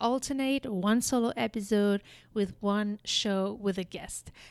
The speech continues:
So next episode is going to be with Marcel Jäger. I cannot wait for her to come share with you her journey of making some big decisions, such as closing one of her businesses. So that's gonna be really fascinating. And then the following episode,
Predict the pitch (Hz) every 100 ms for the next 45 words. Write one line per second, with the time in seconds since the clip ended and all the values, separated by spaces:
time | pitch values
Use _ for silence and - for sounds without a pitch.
0 | - - 214 196 214 196 202 208 - 220
1 | 214 214 208 202 - 208 196 202 190 196
2 | 214 196 190 190 175 185 180 - 180 185
3 | 214 294 294 277 269 262 - 208 - 202
4 | 196 208 262 269 - 208 220 214 - 196
5 | 196 - 196 196 190 - 269 311 247 190
6 | 180 180 220 269 - 214 196 196 - -
7 | - - 247 226 302 370 403 - - 262
8 | 196 180 262 - 254 - 233 208 180 180
9 | 220 - - _ - - 196 214 202 190
10 | - - - 190 202 202 196 233 190 180
11 | 180 175 - 170 175 170 - - - -
12 | - - - - - 226 208 202 214 -
13 | 240 208 196 208 202 - 190 185 190 175
14 | - 185 214 196 202 190 180 - 302 339
15 | 320 254 220 208 208 190 185 175